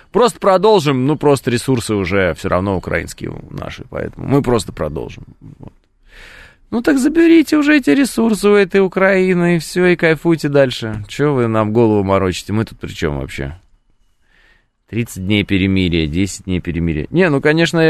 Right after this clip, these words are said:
оригинально будет, если мы на это согласимся. Такие: «Да, кстати, очень интересно, очень интересно. Да, здорово, мы готовы». Типа: «Да, да».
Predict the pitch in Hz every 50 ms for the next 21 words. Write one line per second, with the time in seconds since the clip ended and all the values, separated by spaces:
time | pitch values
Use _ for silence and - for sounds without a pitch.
0 | 156 156 156 160 160 180 180 175 143 117 107 101 95 104 104 98 104 107 104 -
1 | 107 107 110 110 107 104 104 - - - 107 104 110 117 - 156 151 - - 139
2 | - _ _ _ _ _ _ _ _ _ _ _ _ _ _ _ _ _ _ _
3 | _ _ _ _ _ - 113 113 - - 98 85 80 87 95 117 127 160 202 233
4 | 233 - - - - - - - - 156 139 127 131 117 117 113 - - 131 127
5 | 123 127 127 135 127 135 139 143 135 - - 117 110 113 113 110 110 - - 120
6 | 113 113 - - 117 110 107 107 107 101 - - 101 98 98 98 95 104 113 123
7 | 143 165 175 175 190 196 180 170 147 123 113 104 104 135 156 160 156 135 123 113
8 | 117 151 190 185 196 147 - - - 120 117 123 117 101 98 95 _ _ _ _
9 | _ _ _ _ _ _ _ _ _ _ _ _ _ _ _ _ _ - - 101
10 | - 98 90 90 107 120 139 147 151 - _ _ _ _ _ _ _ _ _ _
11 | _ _ _ - 101 104 110 117 123 131